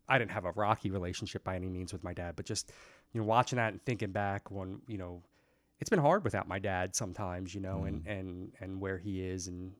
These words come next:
Speaker 1: you know, if he would, you know, be supporting me, if he wouldn't, you know, he
Speaker 2: Yeah.
Speaker 1: came to faith later in his, you know,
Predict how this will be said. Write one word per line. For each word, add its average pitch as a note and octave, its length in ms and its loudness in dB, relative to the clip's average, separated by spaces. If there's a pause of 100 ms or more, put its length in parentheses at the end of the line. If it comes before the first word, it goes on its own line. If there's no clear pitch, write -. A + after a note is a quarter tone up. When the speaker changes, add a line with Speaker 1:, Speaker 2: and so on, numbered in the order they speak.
Speaker 1:
you G#2 100 -6
know, F#2 220 -8 (360)
if A#2 140 -6
he A#2 120 -2
would, F#2+ 180 -4 (260)
you D3 100 -2
know, F#2+ 120 -2
be A#2 160 -6
supporting C#3 420 0
me, C3 140 4
if G#2+ 100 -2
he G#2 100 -4
wouldn't, C#3 400 2
you A2 100 0
know, G2 180 0
he G2+ 120 -2
Speaker 2:
Yeah. F2+ 120 2
Speaker 1:
came G#2 160 2
to G2 80 -2
faith - 420 -4
later G2 360 -4
in F#2 180 -8
his, - 320 -8 (180)
you G#2+ 140 -8
know, F#2 180 -8